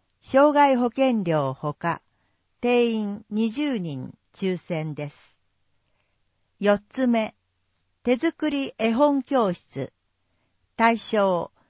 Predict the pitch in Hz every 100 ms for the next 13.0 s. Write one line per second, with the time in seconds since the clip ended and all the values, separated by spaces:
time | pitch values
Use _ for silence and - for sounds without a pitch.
0 | _ _ - 294 277 208 165 147 220 277
1 | 240 262 254 233 220 - 233 233 208 226
2 | - - 156 127 - _ _ _ _ _
3 | _ - 277 320 311 302 - 294 294 277
4 | 277 269 - 262 254 262 - 208 170 147
5 | - _ _ - 220 294 277 185 160 175
6 | 202 202 180 175 160 156 - _ _ _
7 | _ _ _ _ 220 269 - 185 139 135
8 | - _ _ _ _ _ _ 226 226 302
9 | 302 294 285 247 247 247 - 214 214 _
10 | 254 285 277 285 247 185 170 156 147 -
11 | _ _ 208 302 254 202 262 285 233 185
12 | 160 143 - 233 277 220 175 143 123 -